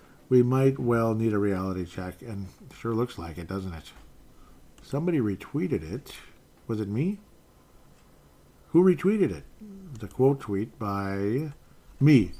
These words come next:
I was saying, I suppose better now than in January because we've been through enough of that. Yeah, I think, like, here we are. What a great, promising season. Everything looks great. Wow, what an emotional win last week. And then, oh, oh, it's one of those.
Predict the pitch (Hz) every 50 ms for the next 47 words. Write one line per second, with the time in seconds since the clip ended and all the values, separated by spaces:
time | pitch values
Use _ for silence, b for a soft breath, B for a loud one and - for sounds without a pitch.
0 | B B B B B B B - 131 131 123 - 139 131 120 123 127 123 117 135
1 | 127 - - 135 143 151 151 123 120 127 127 131 131 127 120 120 120 127 135 135
2 | 127 120 113 110 101 95 113 120 127 127 117 110 98 92 92 95 98 98 101 95
3 | - 104 95 95 107 107 104 98 - 110 110 110 110 110 110 b b b b b
4 | b b - 120 113 107 98 104 113 107 98 98 90 90 101 104 92 80 85 -
5 | - 107 101 90 82 76 85 85 - - 110 95 - - - B B B B B
6 | B B B - 117 113 - 143 165 156 147 147 151 151 151 151 151 139 135 143
7 | 156 143 123 139 147 156 156 - - 135 143 151 151 139 - 143 135 127 - 151
8 | 151 151 143 147 135 127 131 143 139 139 139 139 139 131 - - - 127 131 135
9 | 139 135 113 113 120 127 127 120 120 123 123 120 117 120 123 135 135 131 127 127
10 | 123 117 123 131 131 127 127 123 123 110 - - 135 131 127 - 117 107 110 113
11 | 113 110 110 110 107 B B B B B B B B B B B - - - -
12 | - - - - - - - 85 82 - - - - - 190 254 - - - -
13 | - - - - - - 104 104 95 90 80 - - 101 - - 104 101 101 98
14 | 95 95 95 90 87 85 78 -